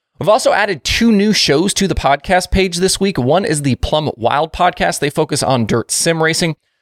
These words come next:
Their most recent guest was Hunt the Front's Jesse Intrican.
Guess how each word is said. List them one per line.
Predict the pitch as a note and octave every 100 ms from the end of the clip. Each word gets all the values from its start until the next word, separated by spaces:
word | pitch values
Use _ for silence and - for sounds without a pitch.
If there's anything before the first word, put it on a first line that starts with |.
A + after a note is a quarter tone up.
| _
Their | D3
most | E3+ -
recent | C3+ G#3 D3
guest | B2 C3+ -
was | A#2+
Hunt | - E3+
the | B2+
Front's | - D#3 C3+
Jesse | - A#2 A#2+ E2
Intrican. | A2 - C#3 D3+